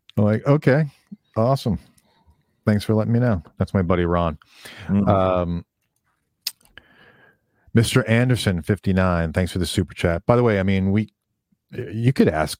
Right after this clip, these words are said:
Speaker 1: Slash one day. I mean, or would that have to go through, like, management and everything to get him on the show?
Speaker 2: Probably.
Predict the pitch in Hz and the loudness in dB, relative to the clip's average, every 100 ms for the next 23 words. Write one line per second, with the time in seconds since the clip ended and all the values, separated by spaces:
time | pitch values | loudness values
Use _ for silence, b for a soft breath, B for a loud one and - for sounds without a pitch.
0 | _ 139 - 95 80 76 87 80 78 76 | _ -10 -2 0 0 -2 -2 -2 0 -2
1 | 80 82 80 78 - - 92 85 82 - | 0 -2 -2 -6 -6 -2 0 0 -4 0
2 | 101 92 - 78 85 - 85 76 80 78 | 2 0 -2 -2 -2 0 -2 -2 -2 -2
3 | 80 73 80 78 76 76 78 73 - _ | -4 -6 -4 -4 -4 -2 -4 -6 -10 _
4 | _ _ _ _ - 80 80 78 80 78 | _ _ _ _ -4 -2 0 0 0 -2
5 | 76 - 80 73 _ _ _ _ b b | -2 -2 -2 -2 _ _ _ _ b b
6 | b b b b b b b _ _ _ | b b b b b b b _ _ _
7 | - B B B B - 90 78 69 73 | -20 B B B B -4 -2 -4 -10 -12